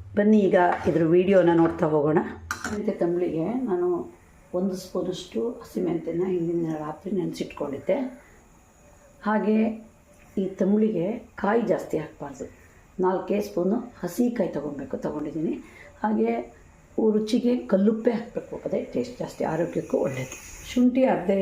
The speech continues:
ಇಂಚಷ್ಟು ಸಿಪ್ಪೆ ತೆಗೆದಿಟ್ಕೊಂಡಿದ್ದೀನಿ. ಕಾಳು ಮೆಣಸು ಒಂದು ನಾಲ್ಕು ತೊಗೊಂಡಿದ್ದೀನಿ. ಕೆಲವರಿಗೆ ಕಾಳು ಮೆಣಸು ಆಗಲ್ಲ, ಅವಾಗ ಸೂಜಿ ಮೆಣಸು ಅಥವಾ ಜೀರಿಗೆ ಮೆಣಸು ಹಾಕಬೇಕು, ಹಸಿ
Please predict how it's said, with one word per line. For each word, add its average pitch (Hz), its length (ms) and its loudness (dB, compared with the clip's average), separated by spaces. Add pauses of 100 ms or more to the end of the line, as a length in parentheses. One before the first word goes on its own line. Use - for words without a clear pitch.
(140)
ಇಂಚಷ್ಟು - 380 -4 (380)
ಸಿಪ್ಪೆ - 300 -2
ತೆಗೆದಿಟ್ಕೊಂಡಿದ್ದೀನಿ. 156 760 0 (2000)
ಕಾಳು 220 280 4
ಮೆಣಸು 214 380 2 (340)
ಒಂದು 170 120 0 (100)
ನಾಲ್ಕು 180 280 2
ತೊಗೊಂಡಿದ್ದೀನಿ. 160 480 0 (320)
ಕೆಲವರಿಗೆ 220 440 4 (120)
ಕಾಳು 175 240 2
ಮೆಣಸು 190 200 0 (100)
ಆಗಲ್ಲ, 156 260 0 (100)
ಅವಾಗ 220 180 0 (500)
ಸೂಜಿ 247 320 4
ಮೆಣಸು 208 240 0
ಅಥವಾ 214 180 2
ಜೀರಿಗೆ 185 260 0
ಮೆಣಸು 151 180 -2
ಹಾಕಬೇಕು, - 280 -2
ಹಸಿ 233 160 0